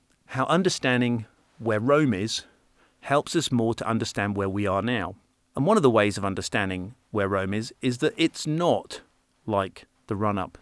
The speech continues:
to the modern industrial age. Something different is going on. But is that something different, this dark Malthusian world where basically there's only so many calories to go round and only so much stuff?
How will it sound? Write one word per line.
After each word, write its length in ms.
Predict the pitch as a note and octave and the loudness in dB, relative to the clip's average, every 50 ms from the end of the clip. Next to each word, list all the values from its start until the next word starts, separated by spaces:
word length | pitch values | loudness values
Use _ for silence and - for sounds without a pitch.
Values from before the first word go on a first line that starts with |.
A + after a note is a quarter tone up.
| _ _ | _ _
to 100 | - - | -10 -6
the 80 | G2+ G2+ | -4 -2
modern 260 | G2 F#2+ F#2+ F#2+ F#2+ | -2 -2 -2 -4 -4
industrial 580 | F#2 F2 E2+ F#2+ F2 - - - F#2 F2 E2+ E2 | -4 -4 -4 -6 -6 -8 -8 -8 -6 -6 -6 -6
age. 380 | E2 D#2+ E2 - - - - - _ _ _ _ _ _ _ _ _ - | -8 -10 -12 -14 -16 -18 -18 -20 _ _ _ _ _ _ _ _ _ -10
Something 380 | - - E3 E3+ D#3+ E3+ D3+ | -4 -2 0 0 2 2 2
different 380 | B2+ C#3 C#3+ C#3+ - - G#2+ F#2 | 4 4 2 2 0 -2 -6 -6
is 120 | F2+ - | -6 -6
going 300 | - G2 F2+ F2 E2+ E2+ | -4 -4 -4 -4 -6 -6
on. 200 | E2+ E2 E2 E2 - _ _ _ - - - | -8 -10 -10 -12 -14 _ _ _ -20 -8 -4
But 80 | - E3 | -2 -2
is 120 | G3+ - | 0 2
that 140 | B3+ G3+ F3 | 0 0 2
something 300 | - F3+ D#3+ D3 C3+ C3 | 2 0 2 4 4 4
different, 420 | A#2+ B2+ A#2+ - - F2 F2 - _ - - _ - | 4 2 2 0 -2 -10 -10 -12 _ -20 -20 _ -6
this 160 | - A#2 G#2 | -6 -4 -6
dark 440 | - _ - B2 A#2+ B2+ C#3 - - | -4 _ 2 6 6 6 6 6 2
Malthusian 760 | C3+ A#2+ A2 G#2+ - - A#2 A#2 B2+ A#2 B2 B2+ B2+ A#2 G#2+ | 0 0 -2 -2 -4 -2 0 0 0 2 2 2 2 2 2
world 400 | F#2+ F2+ F2+ F2 F2 F#2 F2+ - - - - - _ _ - | 0 -2 -2 -2 -4 -4 -6 -10 -14 -20 -20 -20 _ _ -6
where 120 | A2+ G#2 | -6 -2
basically 640 | G2 - A#2+ B2+ B2 - C3+ A#2+ - G2+ G2 G2 - - - - - | 0 2 2 2 2 0 -2 -2 -4 -4 -4 -6 -8 -12 -18 -12 -8
there's 160 | G#2+ G2+ - | -8 -8 -4
only 260 | - C#3 D3+ E3 E3 | 0 0 2 2 2
so 200 | - - C#3 B2+ | 2 2 2 4
many 140 | A#2 A2 G#2+ | 4 2 0
calories 480 | - - - G#2 G2+ G2 G2 F#2+ - | -2 -4 -2 -2 -2 0 -2 -4 -4
to 80 | - - | -6 -6
go 140 | - F#2 F2+ | -6 -4 -4
round 380 | F2 F2 F2 F2+ F#2+ F#2 - - - - _ _ - | -2 -2 -2 -2 -2 -2 -6 -8 -16 -20 _ _ -6
and 100 | G#2+ G#2+ | -4 -2
only 140 | A#2 A#2+ | -2 -2
so 180 | A2 - A#2+ G#2+ | -2 -2 -2 -2
much 240 | G2 F#2 F2 - - | -2 -4 -6 -6 -6
stuff? 360 | - - F#2+ G#2+ - - | -4 -2 -2 -2 -4 -6